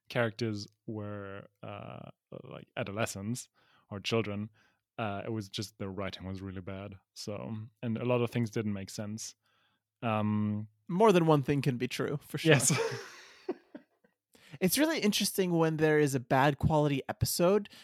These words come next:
Speaker 2: that is, um, set in Mandalore in particular, because I
Speaker 1: Mm.
Speaker 2: feel like there's an inherent desire for us to like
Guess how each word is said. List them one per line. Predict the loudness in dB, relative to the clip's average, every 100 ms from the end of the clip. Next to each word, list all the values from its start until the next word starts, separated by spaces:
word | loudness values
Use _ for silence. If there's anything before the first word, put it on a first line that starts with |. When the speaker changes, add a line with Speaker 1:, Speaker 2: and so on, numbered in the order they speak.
| _ -8
Speaker 2:
that | 2 2 2 0
is, | 2 4 4 2 -2 -8 -12 _ _ _ _ _ _ _ _ -2
um, | 2 4 2 -2 -8 _ _
set | -4 2 4 4 2 _ -2
in | 0 2
Mandalore | 2 0 -2 -4 -6 -12
in |
particular, | -10 -10 -8 -6 -6
because | -2 4 6 6
I | 2
Speaker 1:
Mm. | 2
Speaker 2:
feel | 2 4
like | 4 4
there's | 4 4
an | 4
inherent | 2 2 2 4 4 2 -2 -2
desire | 0 4 6 6
for | 4 2
us | 2 2
to | 0 0
like | 2 2 0